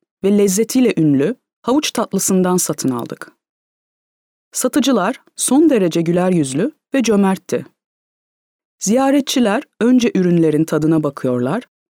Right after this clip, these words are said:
beğenirlerse satın alıyorlardı. Beypazarı kurusu denilen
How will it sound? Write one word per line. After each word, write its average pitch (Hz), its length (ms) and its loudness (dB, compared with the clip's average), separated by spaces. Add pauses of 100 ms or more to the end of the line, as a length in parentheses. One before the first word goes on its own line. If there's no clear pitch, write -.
(280)
beğenirlerse 269 840 2
satın - 440 -4
alıyorlardı. 127 720 -4 (1500)
Beypazarı 262 540 2
kurusu 190 360 -2
denilen 165 460 0